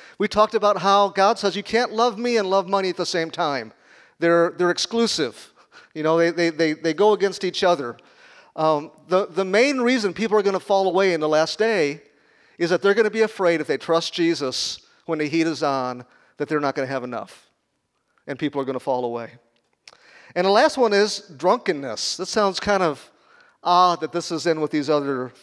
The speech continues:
other two. Now, drunkenness can refer to addictions. You know, in our, in our society, there are, there are a lot of struggles with addiction today. Uh, alcohol, opioids, cocaine,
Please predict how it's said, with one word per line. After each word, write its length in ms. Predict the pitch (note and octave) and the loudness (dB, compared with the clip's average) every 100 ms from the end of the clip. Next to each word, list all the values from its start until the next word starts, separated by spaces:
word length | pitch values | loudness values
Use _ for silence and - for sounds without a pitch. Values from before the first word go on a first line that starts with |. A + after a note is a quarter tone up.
| _ - | _ -8
other 220 | C#3+ B2+ | -6 -6
two. 440 | - F3 D3 A#2 - _ _ _ _ - _ _ _ - | -4 -2 -2 -4 -8 _ _ _ _ -20 _ _ _ -2
Now, 180 | G3+ | 2
drunkenness 600 | A3 E3 D#4+ E4+ C#4 C4 | 2 4 2 2 2 0
can 420 | - A3+ G3 G3+ G#3+ | 0 2 2 0 -2
refer 340 | G3 - F#3 | -4 0 0
to 160 | F3+ G3+ | 0 0
addictions. 640 | F3+ B3 - C3 - - - _ _ _ _ _ _ _ _ _ _ _ | 0 -2 -4 -10 -10 -12 -12 _ _ _ _ _ _ _ _ _ _ _
You 80 | F3 | -2
know, 340 | E3+ F3 F#3 - | 2 2 2 -2
in 160 | F3+ | 0
our, 220 | F#3 A3+ A#3 | 4 4 4
in 100 | F#3+ | 2
our 140 | G3 | 2
society, 720 | G#3+ G#3+ - F#3+ A#3+ G3+ E3+ F3 - _ _ | 2 -2 0 2 4 2 2 -2 -12 _ _
there 140 | F3+ | 2
are, 140 | F3+ E3 | 4 2
there 100 | E3+ | 2
are 100 | F3+ | 2
a 40 | D#3 | 4
lot 180 | E3 | 4
of 80 | G#3 | 4
struggles 380 | - A3+ G#3+ F#3+ | 0 2 2 2
with 140 | E3+ | -2
addiction 440 | E3+ E3 G#3 F#3+ D#3 | -2 -2 -2 -4 -4
today. 380 | C#3 C3+ A#2+ G#2 _ _ _ _ | -2 0 -2 -6 _ _ _ _
Uh, 180 | - C#3+ D3+ | 0 2 4
alcohol, 800 | F3 G3+ F#3+ G3 G3 G3+ F3 F3+ | 4 2 0 2 4 4 0 -2
opioids, 640 | F#3+ F#3 F#3 F#3 F3+ - | 0 0 2 0 -2 -6
cocaine, 640 | - D#3+ - E3+ F3 F#3 | -4 -4 0 -2 0 -4